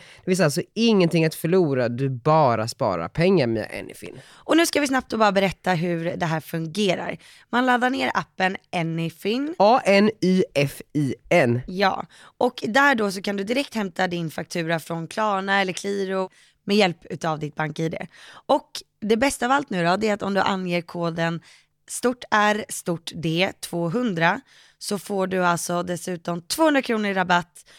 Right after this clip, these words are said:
Speaker 2: på din första faktura. Så att du sparar ännu mera pengar.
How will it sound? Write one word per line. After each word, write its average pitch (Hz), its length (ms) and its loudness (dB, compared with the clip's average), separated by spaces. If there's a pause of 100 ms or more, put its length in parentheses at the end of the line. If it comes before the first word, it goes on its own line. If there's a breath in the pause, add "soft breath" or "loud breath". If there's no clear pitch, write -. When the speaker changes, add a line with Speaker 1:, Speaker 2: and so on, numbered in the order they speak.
(160 soft breath)
Speaker 2:
på 220 200 4
din 185 160 -4
första 170 320 -6
faktura. 160 520 -4 (340 soft breath)
Så - 120 -10
att 185 60 -6
du 220 80 0
sparar 196 360 -2 (160)
ännu 233 280 2
mera 165 240 2
pengar. 160 320 -8